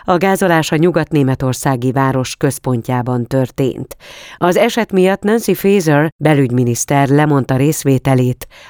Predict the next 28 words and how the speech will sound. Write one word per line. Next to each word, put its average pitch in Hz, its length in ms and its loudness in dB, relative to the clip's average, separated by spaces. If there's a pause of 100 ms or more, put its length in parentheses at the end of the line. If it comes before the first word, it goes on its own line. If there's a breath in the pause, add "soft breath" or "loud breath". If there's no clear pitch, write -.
a 170 140 -2
kölni 127 520 0
karneválon. 123 1080 0 (760)
Az 175 180 4
ukrajnai 175 640 2
rendezés 139 540 2
nem 143 180 0
jöhet 131 320 0
létre 135 520 0
amerikai 143 640 0
támogatás 131 720 -2
nélkül, 143 580 0 (500 loud breath)
erősítette 196 680 0
meg 147 180 2
a 139 80 2
brit 139 280 2
kormányfő, 131 720 0 (360 loud breath)
amikor 135 340 -2
a 127 40 -2
hétvégi 131 600 0
Ukrajna 135 500 0
csúcsról 131 560 -2
tájékoztatta 139 960 -2 (240)
a 139 60 0
képviselőket 139 840 0
a 156 80 0
londoni 123 420 0
parlamentben. 127 960 -4